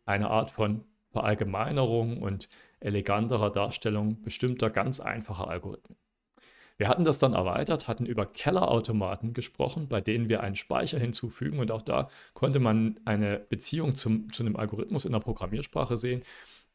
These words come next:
der eben nur so einen Keller verwendet. Aber die Kellerautomaten,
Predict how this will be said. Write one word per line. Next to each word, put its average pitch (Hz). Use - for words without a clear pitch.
der 113
eben 113
nur 117
so 120
einen 110
Keller 107
verwendet. -
Aber 101
die 107
Kellerautomaten, 113